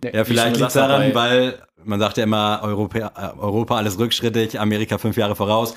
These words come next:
Speaker 3: Ja.
Speaker 2: dass die vielleicht schon so weit sind, dass es halt so krass durchkommerzialisiert ist, dass du's halt einfach wirklich nicht brauchst.
Speaker 3: Ja, genau, aber ich find gerade das, das ist auch dieses Ding von wegen, wenn der Verkäufer sich cool fühlt,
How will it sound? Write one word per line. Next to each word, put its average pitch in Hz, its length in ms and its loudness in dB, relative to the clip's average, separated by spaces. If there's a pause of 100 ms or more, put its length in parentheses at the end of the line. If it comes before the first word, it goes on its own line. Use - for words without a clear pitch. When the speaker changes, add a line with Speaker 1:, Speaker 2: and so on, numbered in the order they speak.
Speaker 3:
Ja. 104 240 -6
Speaker 2:
dass 101 160 -6
die 117 100 2
vielleicht 123 260 0
schon 120 100 0
so 113 100 0
weit 110 180 0
sind, 131 180 2
dass 120 160 0
es 107 80 -4
halt 107 180 0
so 117 160 0
krass 107 240 -2
durchkommerzialisiert 113 840 -2
ist, 127 220 -4
dass 110 100 0
du's 107 140 -4
halt 107 100 0
einfach 101 240 -2
wirklich 101 280 -2
nicht 101 180 -4
brauchst. 107 380 0
Speaker 3:
Ja, 160 300 2
genau, 170 380 0
aber 156 380 -2 (240)
ich - 180 -12
find 147 220 -8
gerade 151 260 0
das, 165 280 -2
das 139 140 -2
ist - 60 -4
auch 139 100 -2
dieses 143 380 -2
Ding 151 160 -2
von 135 240 -2
wegen, 135 340 0
wenn 127 100 0
der 127 100 0
Verkäufer 143 480 -2
sich 131 120 -4 (120)
cool 175 100 0
fühlt, 160 380 -4